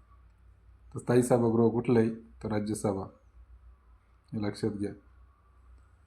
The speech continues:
भारतीय राज्यघटनेच्या कलम विधान परिषद निर्माण करू शकते. क-, कोणत्या कलमानुसार? तर कलम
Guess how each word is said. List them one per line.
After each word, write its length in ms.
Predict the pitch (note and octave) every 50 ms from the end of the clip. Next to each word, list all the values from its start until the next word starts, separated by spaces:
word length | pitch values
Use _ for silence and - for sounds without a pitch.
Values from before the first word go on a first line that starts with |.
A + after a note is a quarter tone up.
| _ - A#2+ G#2+
भारतीय 380 | A2 A#2+ A2+ A2+ - C3+ C3
राज्यघटनेच्या 720 | B2 A#2+ A#2 G#2+ A2+ A#2 G#2+ A2 G#2+ - A2+ A2 A2 G#2+ G2
कलम 300 | - A#2+ A#2 A#2 A2+ G#2 A2 - -
विधान 360 | A#2 A#2 A2 A2 A#2+ B2 B2 A2+
परिषद 360 | A#2+ A#2 A2+ A2 - A2+ - - - - - - - - _ _ _ _ _ - - - - _ _ - - - _ _ _ _ _ -
निर्माण 340 | A#2 A#2 A#2 A#2 A#2 A2+
करू 200 | A2 A#2+ A2+ A2+
शकते. 340 | A2+ - A#2 G#2+ - - A2 - - - - - - - - - - _ _ _ _ _ _ - _ - - - - _ _ _ _
क-, 80 | - A2+
कोणत्या 380 | G2+ - - A#2 A#2+ A#2 B2+
कलमानुसार? 560 | A2 B2 A#2 A#2 A#2+ A#2+ B2 B2+ B2 - A#2 A#2 - - - - _ _ _ _ -
तर 40 | B2
कलम 300 | - A#2+ B2 C#3 E3+